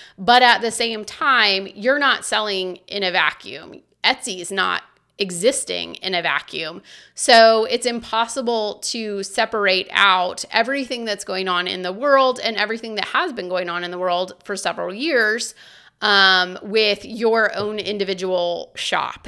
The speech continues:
And it's not realistic to expect that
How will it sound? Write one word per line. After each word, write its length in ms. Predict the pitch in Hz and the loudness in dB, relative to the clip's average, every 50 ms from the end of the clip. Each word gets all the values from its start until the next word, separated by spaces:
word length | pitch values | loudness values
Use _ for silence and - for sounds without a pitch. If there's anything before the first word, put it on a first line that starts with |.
| - - | -8 -4
And 460 | 202 190 185 185 180 180 180 180 175 | -2 0 0 0 0 -2 -4 -6 -8
it's 240 | - 190 185 - - | -8 -8 -8 -8 -4
not 320 | 220 226 214 214 202 190 | -2 0 2 2 2 0
realistic 640 | 214 214 202 196 185 180 175 175 - - 185 - - | 0 0 0 0 0 -2 -4 -4 -4 -6 -8 -8 -8
to 120 | - - | -8 -8
expect 640 | 175 170 - - - - 180 175 170 - - - - - | -8 -8 -10 -6 0 2 2 2 2 0 -6 -14 -6 -2
that 320 | 180 170 165 165 165 | 0 2 2 2 0